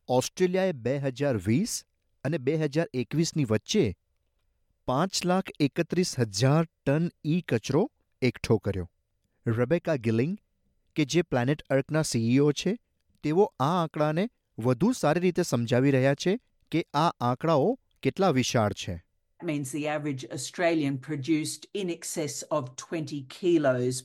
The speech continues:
Speaker 2: per capita. Now, that's far in excess of the global average of around seven kilos per capita. About fifty-four percent of that was sent for recycling, and of that, around thirty-five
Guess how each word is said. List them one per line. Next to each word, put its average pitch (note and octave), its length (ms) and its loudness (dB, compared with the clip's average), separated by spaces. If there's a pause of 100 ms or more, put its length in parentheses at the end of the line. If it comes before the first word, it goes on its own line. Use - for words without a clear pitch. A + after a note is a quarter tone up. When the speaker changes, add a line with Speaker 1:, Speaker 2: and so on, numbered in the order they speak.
Speaker 2:
per B2+ 240 -6
capita. D3+ 400 -6 (300)
Now, D3+ 180 2
that's - 340 -2
far F#3 300 0
in D3+ 100 -8
excess C#3 340 -8
of C3 140 -8
the C#3+ 160 -6
global B2+ 380 0
average B2+ 400 -4
of C3 100 -4
around B2 400 -4
seven G3+ 480 -6
kilos A#2+ 640 -10 (160)
per B2+ 240 -2
capita. A#2 400 -4 (280)
About E3+ 420 -2
fifty-four A#3+ 560 0
percent F3+ 560 -4
of B2+ 160 -8
that - 340 -6 (100)
was D3 300 -4
sent D3 240 -6
for C#3 160 -4
recycling, C#3 840 -4 (100)
and D#3 240 -4 (200)
of D#3 180 -2 (100)
that, D3 440 -2 (160)
around D3 580 -2
thirty-five D#3 640 0